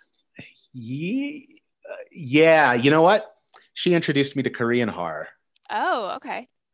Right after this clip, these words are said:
Speaker 1: Yeah.
Speaker 2: Cool.
Speaker 1: Um, which I love. God, they're so fucked up, man.
Speaker 2: Yeah.
Speaker 1: They're like, they just, like, I love it that they go, they, they go beyond,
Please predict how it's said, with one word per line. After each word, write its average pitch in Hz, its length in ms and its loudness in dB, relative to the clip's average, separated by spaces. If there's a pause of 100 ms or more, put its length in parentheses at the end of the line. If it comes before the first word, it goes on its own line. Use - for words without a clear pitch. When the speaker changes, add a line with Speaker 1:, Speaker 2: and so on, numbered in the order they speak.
(180)
Speaker 1:
Yeah. 104 320 -2
Speaker 2:
Cool. - 760 -16
Speaker 1:
Um, 87 400 -8 (300)
which 87 160 -8
I 98 100 -2
love. 90 400 -6 (420)
God, 95 360 -4 (1120)
they're 104 140 0
so 82 300 -8
fucked - 560 -6
up, 107 400 -2
man. 101 500 -6 (220)
Speaker 2:
Yeah. 175 240 -16
Speaker 1:
They're 135 100 2
like, 135 220 2
they 147 120 4
just, 143 280 -2
like, 131 260 0 (320)
I 127 120 0
love 127 420 4
it 127 240 2
that 120 160 -2
they 113 120 2
go, 117 520 2 (840)
they, 131 300 2
they 135 200 4
go 139 200 4
beyond, 120 680 0